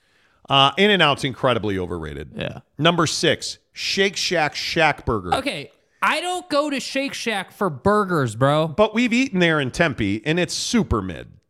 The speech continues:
Speaker 1: Like, their burger is, I would absolutely take an In-N-Out burger over a Shake Shack
Speaker 2: Yes.
Speaker 1: burger.
Speaker 2: Yes, all day.
Speaker 1: Here's where we get into problems. Number five, Five Guys cheeseburger. It's probably the fresh beef patties, the super soft bun, and the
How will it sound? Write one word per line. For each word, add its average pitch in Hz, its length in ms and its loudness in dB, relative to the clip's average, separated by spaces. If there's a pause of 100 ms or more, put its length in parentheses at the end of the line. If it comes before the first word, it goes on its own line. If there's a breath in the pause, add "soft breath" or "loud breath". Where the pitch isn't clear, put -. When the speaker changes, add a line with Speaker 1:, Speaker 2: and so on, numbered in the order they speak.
(240)
Speaker 1:
Like, 151 240 4
their 247 160 8
burger 170 540 2
is, 120 760 0 (760)
I 233 140 8
would 254 160 6
absolutely 175 680 4
take 151 260 0
an 139 100 -2
In-N-Out 131 400 0
burger 113 320 0
over 107 180 0
a 90 40 -2
Shake 92 260 -6
Shack - 200 -6
Speaker 2:
Yes. 92 260 -4 (180)
Speaker 1:
burger. - 100 -20 (160)
Speaker 2:
Yes, 95 280 -4
all 107 160 2
day. 85 220 -4 (460)
Speaker 1:
Here's 247 400 0
where 214 140 2
we 170 120 -2
get 147 160 0
into 123 160 -4
problems. 69 600 -10 (220)
Number 190 260 2
five, 107 580 0 (420)
Five 196 380 6
Guys 170 320 4
cheeseburger. 101 680 -4 (300 soft breath)
It's 175 200 0
probably 254 320 4
the 214 100 4
fresh 208 340 4
beef 196 300 -2
patties, 175 400 4
the 147 80 -4
super 190 320 0
soft 175 340 4
bun, 175 180 4
and 160 140 -2
the 143 200 0